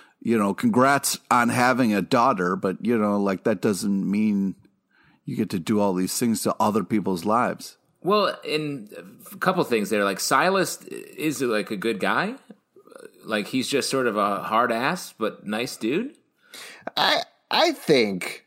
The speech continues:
Speaker 3: my take on it remains the same from last episode, where I think there's a matter of degrees here, right? Where Niles isn't necessarily a bad guy. He's just doing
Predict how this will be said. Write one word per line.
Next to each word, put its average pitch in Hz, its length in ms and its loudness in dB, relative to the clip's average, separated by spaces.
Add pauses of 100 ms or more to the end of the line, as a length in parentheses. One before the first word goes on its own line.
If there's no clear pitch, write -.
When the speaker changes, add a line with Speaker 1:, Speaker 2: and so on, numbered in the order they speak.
(140)
Speaker 3:
my 135 300 4
take 160 280 2
on 110 140 2
it 104 140 0
remains 101 420 0
the 98 100 -2
same 95 680 0
from 87 520 0
last 95 400 0
episode, 131 520 0
where 113 180 0
I 110 80 2
think 131 280 -2
there's 104 240 2
a 101 60 2
matter 90 480 -2
of 78 120 -8
degrees 76 560 -6
here, - 320 -10
right? 90 360 -2
Where 92 400 0 (960)
Niles 190 500 4
isn't 180 440 2
necessarily 160 800 2
a 120 80 4
bad 107 420 2
guy. 104 520 2
He's 117 340 0
just - 320 0
doing 107 580 2